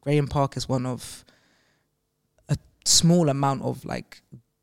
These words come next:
disadvantaged or deprived areas in the borough. But Barnet as a borough is very affluent, it's very wealthy. So there was another layer of,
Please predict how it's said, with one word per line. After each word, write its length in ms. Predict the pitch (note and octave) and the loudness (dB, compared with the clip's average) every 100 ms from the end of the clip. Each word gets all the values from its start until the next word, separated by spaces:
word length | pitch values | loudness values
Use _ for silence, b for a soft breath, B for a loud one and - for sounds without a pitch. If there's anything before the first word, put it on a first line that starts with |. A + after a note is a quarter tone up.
| - | -2
disadvantaged 720 | D3+ C3+ B2+ C3+ C3 B2+ B2 | 0 0 0 -2 -2 -4 -6
or 80 | A#2+ | -4
deprived 500 | B2 - C#3 C3 - | -2 -2 -2 -2 -4
areas 460 | C3+ C3 B2 A2 - | -4 -4 -4 -8 -6
in 100 | A#2+ | -8
the 60 | |
borough. 260 | A#2 A#2 A#2 | -6 -6 -6
But 400 | A#2+ C3+ - - | -2 -2 -2 0
Barnet 300 | D3+ E3 C3 | 2 4 0
as 120 | - | -4
a 40 | |
borough 180 | B2 C3+ | -2 -2
is 100 | C3 | -2
very 240 | A#2 C3+ - | -2 -2 -2
affluent, 460 | B2+ - B2 G#2 | -6 -8 -10 -10
it's 100 | A#2 | -10
very 180 | - B2 | -8 -8
wealthy. 380 | A#2+ A#2 A#2 A2+ | -8 -10 -10 -4
So 120 | - | 2
there 120 | D3+ | 4
was 140 | C#3+ C#3+ | 4 2
another 340 | C#3+ D3 C#3 | 0 0 0
layer 420 | C3+ C3+ C3 A2+ | 0 0 -2 -4
of, 280 | G#2+ - - | -6 -10 -18